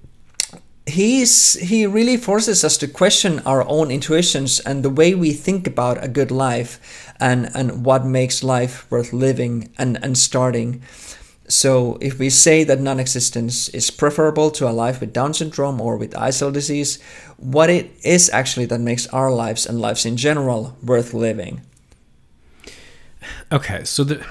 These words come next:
Speaker 2: so there's, like, three prominent views on how to just, like, evaluate the quality of life. And so these are hedonism, some sort of, like, desire fulfillment view,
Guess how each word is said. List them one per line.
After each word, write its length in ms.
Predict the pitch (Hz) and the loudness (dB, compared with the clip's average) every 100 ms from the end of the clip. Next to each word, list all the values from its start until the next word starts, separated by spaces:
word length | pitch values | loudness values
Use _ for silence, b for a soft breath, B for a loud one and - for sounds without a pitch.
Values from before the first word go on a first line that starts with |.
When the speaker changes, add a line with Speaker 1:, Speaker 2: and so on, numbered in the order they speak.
| B B B B B - | B B B B B -4
Speaker 2:
so 140 | 139 160 | 0 4
there's, 140 | 147 | 4
like, 100 | 135 | 2
three 380 | - - 185 208 | -2 -2 0 0
prominent 520 | 185 - 139 127 113 | 0 2 4 4 2
views 480 | 101 107 107 104 98 | -2 0 2 2 0
on 140 | 107 101 | -2 0
how 140 | 110 | 0
to 100 | 104 | 0
just, 380 | 98 92 - - | -2 -6 -8 -10
like, 100 | 104 | -2
evaluate 800 | 107 101 104 110 104 92 - - - | 0 2 4 4 2 0 -6 -14 -6
the 100 | 107 | 0
quality 380 | 104 98 92 | 2 2 0
of 80 | 90 | -6
life. 340 | 87 50 - - b b b b b b b _ _ | -6 -8 -10 -16 b b b b b b b _ _
And 260 | 117 117 117 | 2 4 4
so 80 | |
these 200 | 127 131 | 6 6
are 100 | 117 | 6
hedonism, 840 | 107 127 127 120 117 117 117 113 - | 4 6 6 4 6 4 4 2 -4
some 160 | - 110 | -2 2
sort 120 | 107 | 4
of, 40 | |
like, 140 | 98 90 | 2 2
desire 420 | 107 101 104 101 | 0 2 2 2
fulfillment 520 | - 101 113 110 107 | 0 0 2 2 0
view, 520 | 104 107 107 104 104 | 0 4 6 4 2